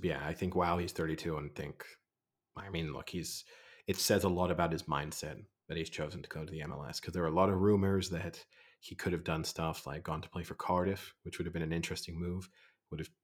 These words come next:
required a huge pay cut on his, you know, on his end, but it would have been, you'd have at least thought, "What a nice story, this kind of player from Wales going to go and play back home and try and help Cardiff get promotion," and in a season where he's, you know,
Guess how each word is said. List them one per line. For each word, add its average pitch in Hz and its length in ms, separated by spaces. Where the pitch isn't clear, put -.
required 80 400
a - 40
huge - 400
pay 90 200
cut 92 260
on 85 100
his, 85 340
you 92 120
know, 82 100
on 82 160
his 85 200
end, 98 260
but 78 100
it 76 80
would 85 120
have 85 140
been, 80 340
you'd 92 140
have 87 100
at 80 120
least 92 340
thought, 85 460
"What 92 160
a - 20
nice 87 260
story, 85 640
this 80 120
kind 82 160
of 78 120
player 80 380
from 80 240
Wales 80 420
going 78 200
to 78 60
go 78 180
and 78 120
play 80 200
back 80 260
home 80 340
and 76 240
try 82 180
and 80 80
help 82 160
Cardiff 80 320
get - 140
promotion," 78 540
and 69 200
in 78 100
a 78 40
season 78 440
where 71 160
he's, - 240
you 87 80
know, 80 240